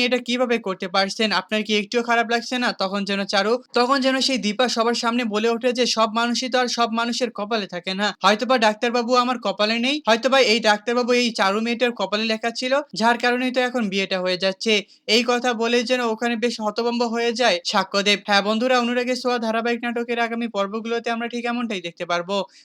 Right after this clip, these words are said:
আর আপনারা যদি আমাদের চ্যানেলে নতুন হয়ে থাকেন তাহলে চ্যানেলটিকে অবশ্যই একটি সাবস্ক্রাইব করে দিবেন। আর আজকের এই এপিসোডটি আপনাদের কাছে কেমন লেগেছে তা অবশ্যই আমাদেরকে কমেন্ট করে জানাতে কিন্তু একদমই ভুলবেন না।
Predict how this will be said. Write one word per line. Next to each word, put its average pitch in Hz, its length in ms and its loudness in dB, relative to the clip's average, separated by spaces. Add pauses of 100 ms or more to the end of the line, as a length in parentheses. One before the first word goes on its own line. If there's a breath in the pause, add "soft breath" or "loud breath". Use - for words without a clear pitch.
(140)
আর 180 140 2
আপনারা 180 300 -6
যদি 180 120 -4
আমাদের 180 360 -4
চ্যানেলে 185 320 -2
নতুন 202 220 -6
হয়ে 240 140 -4
থাকেন 240 200 -4
তাহলে 233 200 -4
চ্যানেলটিকে 233 400 -6
অবশ্যই 233 240 -6
একটি 233 180 -6
সাবস্ক্রাইব 233 400 -8
করে 175 200 -4
দিবেন। 190 200 -4 (400 loud breath)
আর 175 120 4
আজকের 233 300 -6
এই 254 80 2
এপিসোডটি 247 400 -6
আপনাদের 240 300 -6
কাছে 240 160 -4 (100)
কেমন 240 220 -2 (100)
লেগেছে 175 320 -6 (120)
তা 180 140 -4
অবশ্যই 185 300 -8
আমাদেরকে 180 340 -8 (100)
কমেন্ট 220 260 -6
করে 240 180 -2
জানাতে 233 320 -6
কিন্তু 233 160 -6 (100)
একদমই 220 400 -6
ভুলবেন 170 360 -8
না। 196 80 -2